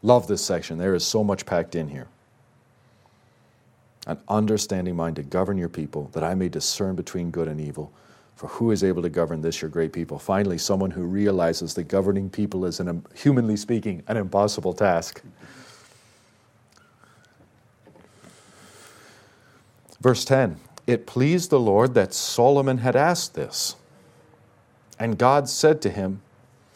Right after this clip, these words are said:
'Because you have asked this,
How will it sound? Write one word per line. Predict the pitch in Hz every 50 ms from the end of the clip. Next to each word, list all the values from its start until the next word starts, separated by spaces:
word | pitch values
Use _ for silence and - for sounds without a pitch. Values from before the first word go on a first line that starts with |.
| _ _ _ _ _ - - _ _ _ _ _ _ _ _ _ _ _
'Because | - 107 - - - - 165 175 175 147
you | 165 151
have | 151 139 110 - -
asked | 120 135 151 165 - - - -
this, | 80 69 64 - - - - -